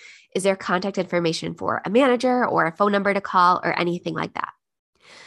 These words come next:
So really take some time on this today, because again, this is one of the most powerful yet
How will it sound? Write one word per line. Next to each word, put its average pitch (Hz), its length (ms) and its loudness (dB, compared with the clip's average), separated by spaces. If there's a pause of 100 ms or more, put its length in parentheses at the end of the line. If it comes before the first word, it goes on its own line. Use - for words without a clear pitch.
(200)
So 277 320 4
really 311 380 4
take 254 240 0
some 226 180 -2
time 180 320 0
on 170 80 4
this 160 180 -4
today, - 300 -4
because 208 320 0
again, 175 240 2
this 185 160 -2
is 202 140 -4
one 226 120 4
of 269 180 2
the 262 80 2
most 202 340 2
powerful 196 500 2
yet 214 220 2